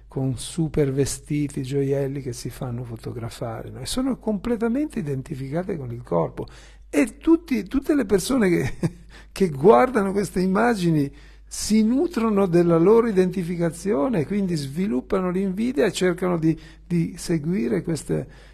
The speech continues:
queste <laughs> autorità in materia. Quindi c'è in giro un, e magari sono persone mil-, milionarie, miliardarie,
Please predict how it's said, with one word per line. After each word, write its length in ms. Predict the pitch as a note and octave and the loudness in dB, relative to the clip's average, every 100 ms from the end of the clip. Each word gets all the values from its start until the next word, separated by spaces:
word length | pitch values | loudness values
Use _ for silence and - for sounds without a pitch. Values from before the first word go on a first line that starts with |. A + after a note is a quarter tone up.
| - | -10
queste 1400 | - D3+ - D3+ C#3 C3 B2+ C3+ B2+ B2 A2+ A2+ B2 F3+ - - - | -2 -2 -2 -4 -2 -2 -4 -6 -8 -10 -12 -14 -16 -14 -8 -6 -8
<laughs> 280 | - - | -12 -18
autorità 720 | - D#3 E3+ E3 F3+ F3 E3+ E3+ | 0 4 6 4 2 2 0 0
in 120 | F3+ | 0
materia. 600 | E3 D3+ E3 F3+ E3 B2+ | -4 -4 -2 -2 -2 -6
Quindi 240 | D3 A3+ A3 | -4 -2 -2
c'è 260 | - E3 D#3 - - | 0 0 0 -8 -12
in 240 | - G#3+ A3 | -6 -2 -2
giro 360 | F#3 A#3 G#3 | 0 2 2
un, 120 | F3 G#3 | 0 -2
e 160 | G3 G3+ | -2 0
magari 380 | G3+ C4+ D#4+ | 2 4 4
sono 180 | F3+ E3+ | 2 2
persone 520 | D3 D#3 - A3 G3 | 0 -2 0 2 2
mil-, 360 | D#3+ D#3+ E3+ F3+ | 2 0 0 0
milionarie, 800 | F3 F3 E3+ F3 F3 G3 G#3+ F#3+ | 0 2 2 2 0 -2 -4 -4
miliardarie, 880 | E3 D#3 D#3+ D3 D3+ E2+ E2+ F#2 | -4 -4 -4 -4 -2 0 0 -2